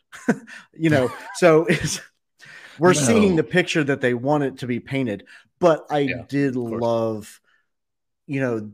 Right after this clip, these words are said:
Speaker 1: some of the exposure that we were getting and seeing how, you know, practices run a little bit. I loved Frank Reich going over there. I think it was with the running backs. Um,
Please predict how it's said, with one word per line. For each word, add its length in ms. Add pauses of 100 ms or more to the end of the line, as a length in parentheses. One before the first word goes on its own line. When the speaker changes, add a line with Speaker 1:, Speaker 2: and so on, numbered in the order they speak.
(160)
Speaker 1:
some 220
of 100
the 100
exposure 440
that 100
we 120
were 100
getting 300
and 120
seeing 640
how, 760
you 120
know, 320 (400)
practices 600
run 300
a 40
little 240
bit. 140
I 120
loved 420
Frank 240
Reich 160
going 180
over 160
there. 120
I 40 (360)
think 320
it 100
was 260
with 160
the 80
running 220
backs. 380 (380)
Um, 300